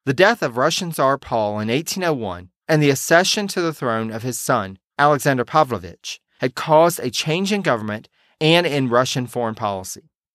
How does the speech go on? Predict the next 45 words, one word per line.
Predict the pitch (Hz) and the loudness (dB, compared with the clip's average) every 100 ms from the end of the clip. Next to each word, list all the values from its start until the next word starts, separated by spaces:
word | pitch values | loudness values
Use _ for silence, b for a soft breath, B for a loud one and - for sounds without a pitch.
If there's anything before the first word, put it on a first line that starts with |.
| _ | _
The | 151 | 2
new | 151 208 | 4 6
Russian | 220 214 185 | 4 2 0
government | 143 127 139 147 - | 0 0 -2 -4 -4
was | 135 | 2
not | 180 196 - | 4 4 2
only | 170 170 151 127 | -2 0 0 0
okay | 113 - - 247 | -2 -4 -2 0
with | 214 120 | 0 -2
the | |
British | - 113 110 - | -2 -2 -2 -4
retaining | 104 - 208 247 220 | -10 -6 -2 0 -2
control | 147 131 - 107 | -4 -8 -6 -6
of | 98 | -6
Malta, | 95 90 92 98 98 _ _ _ | -8 -10 -12 -18 -18 _ _ _
but | 127 127 | 2 2
in | |
fact, | 107 127 143 _ - _ _ - | 2 2 2 _ -20 _ _ -20
preferred | - - 143 123 87 | -10 0 2 2 -2
it. | - - _ _ _ _ _ | -14 -20 _ _ _ _ _
Thus, | 123 160 208 - - _ | 4 6 4 -2 -12 _
French | - 175 214 - | 0 2 2 0
First | 185 190 - | 0 0 2
Consul | 156 156 165 | 0 2 0
Napoleon | 151 156 123 117 110 110 | -2 0 0 0 -2 -4
was | 110 | -4
in | 104 | -6
a | |
bellicose | 87 139 170 - 165 156 131 | 2 4 4 4 -2 -2 -4
mood | 104 101 - | -4 -6 -8
at | 117 | -10
the | 101 | -10
beginning | 95 131 139 139 | -4 0 2 2
of | 107 | 2
eighteen | 113 127 - 120 | 0 -2 -4 -4
oh | 117 | -4
three. | 101 87 82 _ _ _ | -6 -14 -14 _ _ _
He | - | -6
called | 131 - 180 220 196 | -4 4 6 6 4
in | 165 143 | 0 0
the | 104 | 2
British | 147 202 - | 4 4 2
ambassador | 165 143 143 - 151 | 4 4 4 0 -4
to | 135 | -4
France, | - 98 92 - | -6 -8 -8 -18